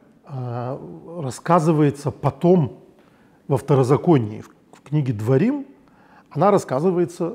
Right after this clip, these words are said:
несколько иначе. Э, вот давайте сравним. В нашей книге, м, вспомним еще раз,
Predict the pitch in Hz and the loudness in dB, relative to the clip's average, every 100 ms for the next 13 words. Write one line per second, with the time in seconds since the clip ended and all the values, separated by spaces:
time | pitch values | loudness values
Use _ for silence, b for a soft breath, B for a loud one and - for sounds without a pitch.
0 | - 156 165 - - 190 170 135 - - | -6 -4 -4 -4 0 2 4 2 0 -12
1 | - _ _ _ _ B B B B B | -20 _ _ _ _ B B B B B
2 | - 147 127 127 127 190 147 156 180 156 | 2 6 8 8 6 6 6 6 4 4
3 | 131 - _ _ - 160 139 151 127 92 | -4 -10 _ _ -2 4 6 6 4 0
4 | 90 _ _ _ _ _ - - 143 123 | -10 _ _ _ _ _ -20 -14 -8 -2
5 | 127 131 156 269 214 220 151 196 180 160 | 2 2 4 4 4 2 2 2 4 2
6 | 165 - b b b _ _ 233 170 139 | -2 -6 b b b _ _ -14 -10 -10
7 | 117 _ 156 127 - 156 127 123 123 269 | -10 _ -14 -14 0 2 4 0 2 4
8 | 254 | 2